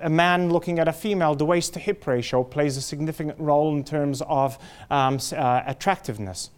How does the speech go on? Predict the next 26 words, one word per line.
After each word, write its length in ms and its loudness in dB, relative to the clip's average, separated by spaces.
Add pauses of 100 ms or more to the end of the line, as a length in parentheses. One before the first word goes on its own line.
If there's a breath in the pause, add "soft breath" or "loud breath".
(400 soft breath)
But 300 2 (240 loud breath)
one 160 4
of 80 2
the 80 0
things 240 0
that 160 2
they 220 6
actually 340 -2
studied 420 2
and 160 2
looked 220 0
at 80 4
in 140 2
the 100 2
study 380 2
was 420 4 (260 loud breath)
eye 220 6
fixation 800 0 (220 loud breath)
in 140 0
terms 300 0
of 200 4
various 420 4
parts 500 2
of 220 0
the 80 0
body. 380 0